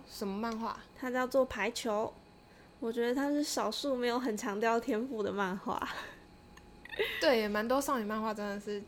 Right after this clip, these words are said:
Speaker 1: 讲天赋欸。
Speaker 2: 没错。
Speaker 1: 要不就一开始没有天赋，结果后来发现，哇靠，根本精英大乐透这样。
Speaker 2: <laughs> 对，就是《火影忍者》，我真的看到之后觉得被骗了。
Speaker 1: 海贼也是啊。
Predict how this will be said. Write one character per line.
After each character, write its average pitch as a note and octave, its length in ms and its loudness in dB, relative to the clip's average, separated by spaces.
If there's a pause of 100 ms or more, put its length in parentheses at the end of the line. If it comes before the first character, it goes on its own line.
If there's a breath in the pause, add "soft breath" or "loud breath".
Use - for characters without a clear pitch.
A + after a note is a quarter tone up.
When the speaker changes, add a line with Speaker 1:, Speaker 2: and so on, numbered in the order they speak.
(200)
Speaker 1:
讲 - 200 -4
天 F#3 360 -4
赋 F#3+ 240 -8
欸。 - 180 -10
Speaker 2:
没 G#3+ 240 2
错。 A#3 80 -4
Speaker 1:
要 D4 100 12
不 D4+ 60 6
就 D4 100 10
一 C#4+ 140 10
开 C#4 180 8
始 A#3+ 120 0
没 G3 80 -2
有 G3 120 0
天 G3 200 -2
赋， G#3+ 100 -2
结 G3 100 -2
果 G3 80 0
后 G#3+ 60 0
来 G3 160 2
发 F#3+ 160 -4
现， G3+ 160 -4
哇 F#3+ 160 0
靠， F3+ 260 0
根 G3 140 -4
本 F#3+ 80 -4
精 F3+ 200 -6
英 F#3 60 -6
大 F3+ 140 0
乐 - 160 -2
透 - 160 0 (100)
这 - 80 12
样。 C#5+ 120 10 (260)
Speaker 2:
<laughs> G#5 320 6
对， F4 640 8
就 - 80 6
是 B4 760 8
《火 C#4+ 160 8
影 C#4+ 200 2
忍 A#3 200 0
者》， A#3 220 4
我 G#3+ 100 2
真 B3+ 200 2
的 B3 120 6
看 D#4 120 0
到 A#3+ 120 4
之 A#3+ 120 2
后 A#3+ 100 6
觉 A#3+ 140 -2
得 G3+ 80 0
被 G#3+ 180 0
骗 A3+ 320 6
了。 G#3+ 140 -2
Speaker 1:
海 G#3+ 120 4
贼 G#3 240 0
也 G3+ 80 0
是 G3+ 200 -4
啊。 F3+ 340 -2